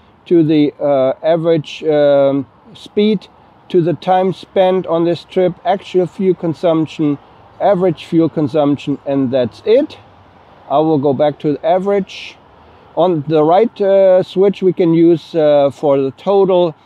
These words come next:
the trip A, trip B, and the R P M we can show in digital numbers here, or yeah.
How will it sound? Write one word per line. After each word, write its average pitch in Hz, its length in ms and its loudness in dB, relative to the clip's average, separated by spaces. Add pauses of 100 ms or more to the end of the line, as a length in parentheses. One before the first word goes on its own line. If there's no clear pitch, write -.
(220)
the 156 100 -4
trip 208 400 -4
A, 160 300 -2 (160)
trip 196 340 -2
B, 151 340 4 (560)
and 160 260 -2
the 151 280 2
R 151 180 2
P 156 180 -2
M 156 220 0
we 156 100 0
can 151 140 -4
show 151 320 0
in 139 140 0
digital 139 520 -2
numbers 208 540 0
here, 208 160 0
or 139 380 0
yeah. 180 260 -2